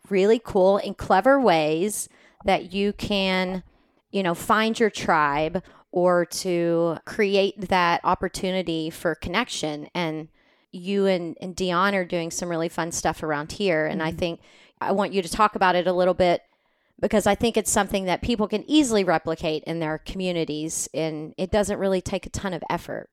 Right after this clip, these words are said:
Speaker 2: Yeah. We had friends of ours that have the Good Pot, and they do fermented foods. And he's a fabulous chef,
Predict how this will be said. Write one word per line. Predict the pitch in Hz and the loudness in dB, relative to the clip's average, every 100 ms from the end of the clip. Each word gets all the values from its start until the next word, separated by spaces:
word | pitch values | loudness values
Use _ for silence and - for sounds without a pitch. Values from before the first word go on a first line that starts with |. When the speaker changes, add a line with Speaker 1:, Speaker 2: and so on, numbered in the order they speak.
| - | -8
Speaker 2:
Yeah. | 190 175 156 - _ _ _ _ - - - | -6 -6 -10 -18 _ _ _ _ -20 -20 -2
We | 208 190 | 2 6
had | 190 180 170 151 _ | 6 6 4 -2 _
friends | - 180 196 | 0 0 2
of | 160 | 2
ours | 139 127 135 156 - - | 4 2 0 -4 -8 -8
that | 160 147 | -2 0
have | 165 151 135 | 2 0 -2
the | 147 | -6
Good | 170 160 - | -2 -2 -2
Pot, | - - - - | -4 -4 -6 -10
and | 156 147 | -2 0
they | 151 | 0
do | 143 151 143 143 131 - | 0 -2 0 0 -4 -10
fermented | - 156 156 147 - 139 | -6 -2 0 -2 -4 -6
foods. | - 151 143 139 135 - - | -2 0 0 -4 -8 -12 -6
And | 139 143 143 139 - - - - - - | -4 -2 -2 -4 -6 -20 -20 -20 -20 -16
he's | - 175 165 | -4 -2 -2
a | 139 - | -4 2
fabulous | 156 147 147 143 | 2 4 0 0
chef, | - 135 - | -2 -2 -4